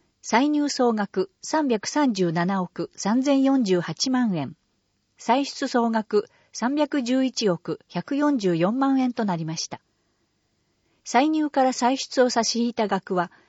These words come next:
二十六億二千九百四万円。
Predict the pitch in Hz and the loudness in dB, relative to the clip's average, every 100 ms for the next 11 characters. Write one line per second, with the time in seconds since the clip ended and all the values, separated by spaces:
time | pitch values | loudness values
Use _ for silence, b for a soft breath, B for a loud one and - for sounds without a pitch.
0 | b 277 285 220 185 165 - 208 180 - | b -2 0 4 4 2 2 0 0 -6
1 | - _ 196 311 302 - 262 220 190 170 | -10 _ -4 0 0 0 0 0 -2 -2
2 | 175 247 240 202 151 | -2 0 0 0 -2